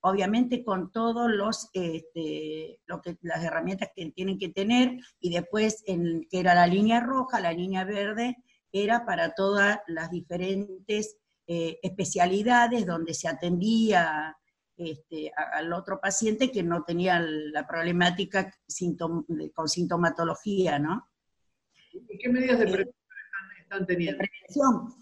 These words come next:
Speaker 1: Mira, la prevención lo primero era, nosotros, si hay algo que supimos respetar es la ses-, la, la parte de la división de infectología, eh, en todo lo que es el triage, todo lo que tenía que ver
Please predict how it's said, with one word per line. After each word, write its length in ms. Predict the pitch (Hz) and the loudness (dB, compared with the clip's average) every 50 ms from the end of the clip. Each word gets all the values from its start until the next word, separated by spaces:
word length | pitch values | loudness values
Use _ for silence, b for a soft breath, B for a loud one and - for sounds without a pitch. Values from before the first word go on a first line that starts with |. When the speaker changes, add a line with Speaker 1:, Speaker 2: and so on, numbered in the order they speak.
| _ _ _ | _ _ _
Speaker 1:
Mira, 380 | - 277 330 330 311 254 214 - 202 | 6 6 8 8 8 6 6 4 4
la 200 | 214 226 220 220 | 2 2 2 2
prevención 540 | 226 240 247 254 254 247 247 254 349 349 | 4 4 6 8 6 6 6 4 4 4
lo 160 | 330 302 - - | 4 2 2 0
primero 580 | 220 220 220 247 285 330 339 311 269 226 208 | -2 0 2 2 2 2 2 2 2 2 2
era, 680 | 196 196 202 208 214 214 196 190 185 180 175 175 175 175 | 2 0 -2 0 2 4 4 6 6 6 4 2 0 0
nosotros, 880 | 185 202 202 202 - - 294 285 - 294 285 262 240 214 196 185 185 - | -2 -4 -4 -2 -2 0 0 0 2 2 2 4 2 2 0 -2 -6 -6
si 100 | - 226 | -4 -2
hay 200 | 220 233 226 240 | -2 0 2 2
algo 360 | 233 247 247 254 240 247 - | 4 4 4 2 2 0 0
que 520 | - 208 202 196 180 175 175 170 170 175 | -2 -2 0 0 0 -2 -2 -4 -4 -6
supimos 440 | 170 - 190 160 196 220 233 240 233 | -8 -8 -10 -6 -2 0 0 2 0
respetar 520 | 226 202 185 - 196 196 190 - 262 269 277 | 0 -4 -6 -4 -6 -6 -2 0 2 2 4
es 140 | 269 226 | 2 2
la 100 | 208 190 | 2 0
ses-, 340 | 175 175 - 180 170 - - - | -2 -2 -4 -10 -12 -14 -10 -6
la, 260 | 190 180 170 165 156 | -2 0 0 0 0
la 140 | 160 165 165 | -2 -2 -2
parte 300 | 208 208 214 - 247 220 | -4 -6 -6 -4 -2 -2
de 200 | 202 190 185 180 | 0 0 -2 0
la 160 | 175 170 170 | 0 0 0
división 560 | 170 170 170 175 185 180 - 277 269 247 208 | 0 0 -2 -2 -2 -2 -2 0 0 2 2
de 60 | 180 170 | 0 -2
infectología, 840 | - - 170 156 - 175 175 170 170 - 240 254 240 208 175 - | -4 -8 -12 -12 -8 -6 -6 -6 -6 -4 0 0 2 0 0 -4
eh, 360 | - 175 170 170 165 160 - - | -6 -6 -4 -4 -4 -4 -4 -4
en 160 | 190 190 - | -4 -2 0
todo 200 | 220 240 254 262 | 0 2 2 2
lo 200 | 247 233 214 - | 2 0 0 0
que 80 | - 240 | 2 4
es 60 | 226 | 4
el 160 | 233 220 226 - | 4 2 0 0
triage, 720 | 269 277 269 233 214 214 - 240 226 233 233 233 - _ | 2 4 4 4 4 2 0 2 2 2 0 -2 -6 _
todo 300 | - 240 262 269 269 247 | -2 0 0 2 2 0
lo 180 | 220 196 165 - | 0 -2 -4 -6
que 100 | - 160 | -8 -8
tenía 480 | - 196 185 208 226 233 233 226 233 | -6 -4 -4 -2 0 0 0 -2 -2
que 160 | - 233 226 | -4 -4 -2
ver 320 | 240 254 233 214 214 220 | -2 0 0 0 -2 -4